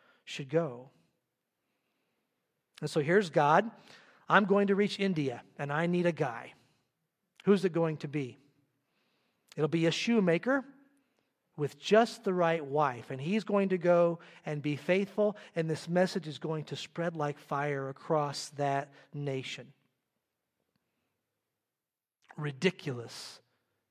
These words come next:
you might say. How many of you have learned that man's ways are not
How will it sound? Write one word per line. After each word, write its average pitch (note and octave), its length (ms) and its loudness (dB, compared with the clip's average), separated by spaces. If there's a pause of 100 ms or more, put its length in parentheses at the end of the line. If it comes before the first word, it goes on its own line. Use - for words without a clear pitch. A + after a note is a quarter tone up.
you D3+ 100 -6
might C3 260 -10
say. B2+ 380 -14 (2000)
How D3+ 160 -6
many D#3 200 -4
of D3+ 100 -6
you E3+ 100 0
have C#3+ 100 -10
learned C3 460 -10 (640)
that C#3 220 -14
man's C#3 500 -8
ways C#3 540 -8
are C3+ 200 -6
not B2+ 720 -16